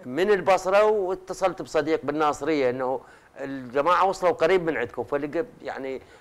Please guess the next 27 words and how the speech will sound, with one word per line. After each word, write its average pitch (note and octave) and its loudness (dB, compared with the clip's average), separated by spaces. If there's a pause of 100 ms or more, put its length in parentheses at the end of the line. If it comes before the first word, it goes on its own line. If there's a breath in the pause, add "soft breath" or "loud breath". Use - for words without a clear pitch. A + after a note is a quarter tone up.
(100)
لما D3+ 4
يروحون E3 4
يم G#3+ 2
معزب F3 0
يجون D3+ -4
يتعاركون D#3+ -2 (380 loud breath)
أشخاص F3 -2
إنه D3 -4
من C3+ -8
أجل C#3+ -4
يضيفون D3+ 0
أو E3+ 0
يتقاسمون F#3 0
هؤلاء D3+ 2
الضيوف D3 -4
أو C#3+ -4 (380 loud breath)
يحيرون D#3 -2
شو E3 -8
يقدمون D3+ -2
لهم D3 -6
الخدمة. A#2+ -12 (360 loud breath)
طبعًا C3+ -2
إيه، D3+ -8
أنت - -10
هنا D3+ -2
عشرين C#3+ -4
مليون C#3 0